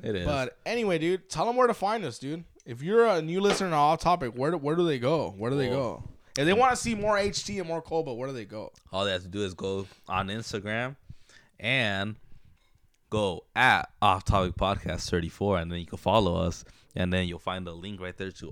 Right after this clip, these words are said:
Speaker 1: all our platforms. That's the
Speaker 2: Remember,
Speaker 1: easiest.
Speaker 2: guys, Off Topic Podcast thirty-four, that's where we live. That's our home.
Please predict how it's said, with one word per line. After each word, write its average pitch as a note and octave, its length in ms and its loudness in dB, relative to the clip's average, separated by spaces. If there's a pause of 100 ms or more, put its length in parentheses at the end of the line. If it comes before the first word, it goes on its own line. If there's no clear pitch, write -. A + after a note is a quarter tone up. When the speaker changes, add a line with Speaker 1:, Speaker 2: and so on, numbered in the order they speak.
Speaker 1:
all G2 360 -4
our G2 120 -4
platforms. E2+ 1040 -6 (1800)
That's D#2+ 160 -16
the - 80 -8
Speaker 2:
Remember, G2+ 360 -2
Speaker 1:
easiest. G2 380 -2
Speaker 2:
guys, - 100 -6
Off G2 80 -2
Topic F#2 320 -6
Podcast G2 400 -4
thirty-four, G#2 720 -8
that's F#2+ 220 -8
where A2+ 140 -2
we G#2+ 120 -4
live. G#2+ 260 -2
That's G2 200 -4
our F#2+ 120 -4
home. F#2+ 360 -10